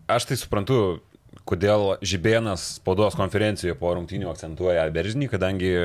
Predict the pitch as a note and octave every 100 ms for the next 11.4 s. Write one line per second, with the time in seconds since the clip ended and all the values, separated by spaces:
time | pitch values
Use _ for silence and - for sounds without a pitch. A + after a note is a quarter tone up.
0 | E2 C#2 A#1 G1+ G#1 E2+ - F2+ F#2 F#2
1 | E2+ - G2 A2+ G2+ - F2 E2+ F#2 E2+
2 | - E2 D#2 E2+ D#2+ D2+ - - D#2 D2+
3 | B1 - B1 - - D#2 D2 D2+ G#2 G#2
4 | E2+ D#2 - - - - - - - E2
5 | E2+ E2 E2 F2+ F2+ - - C3 G#2 F#2+
6 | F#2 F2+ F2+ F2 F2+ F2 D#2 E2 F2+ E2+
7 | E2+ F#2+ F2+ E2+ E2 D#2+ - E2+ E2 E2
8 | E2+ D#2+ D#2 - F2 - E2+ D#2+ D#2 D2+
9 | D#2+ - E2 D#2+ D2+ - D#2 D#2 E2 F#2+
10 | E2+ D#2+ E2 E2+ F2 D#2 E2+ E2+ F2 D#2+
11 | - F2 - A2